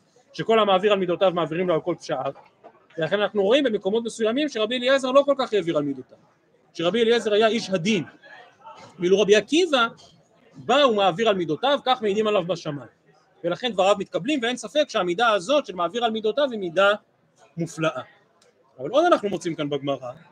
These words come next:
שלמדנו כבר את סדר התפילות המיוחד של תענית, ואת אותן עשרים וארבע ברכות שרבי אליעזר אמר, על כל הפסוקים שלהם, אבל בכל זאת כנראה רבי עקיבא כאן מחדש משהו מאוד חשוב, וזה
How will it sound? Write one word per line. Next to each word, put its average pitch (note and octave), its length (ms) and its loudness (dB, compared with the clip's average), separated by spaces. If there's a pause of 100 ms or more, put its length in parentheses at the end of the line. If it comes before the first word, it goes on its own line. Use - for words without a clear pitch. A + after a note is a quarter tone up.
(300)
שלמדנו G3+ 560 0
כבר E3+ 220 4
את D3 100 -8
סדר A#3 420 0
התפילות G3 480 0
המיוחד F#3+ 420 -2
של F3 100 -6
תענית, D#3+ 420 -2
ואת D#3 100 -6
אותן F#3+ 220 0
עשרים F#3 400 -4
וארבע F#3 340 2
ברכות D#3+ 400 -2
שרבי D#3+ 320 0
אליעזר D#3+ 400 -2
אמר, G#3 280 0 (440)
על E3 120 0
כל A3 180 4
הפסוקים A3+ 520 -2
שלהם, A#3+ 380 0 (640)
אבל E3 140 -2
בכל B3+ 320 2
זאת C#4 180 -4
כנראה A3 380 4
רבי F3+ 160 2
עקיבא A#3 360 0
כאן B3 240 -2
מחדש F#3+ 480 0
משהו G#3 260 -2
מאוד F3 220 -2
חשוב, D3 480 -4
וזה F#3 340 0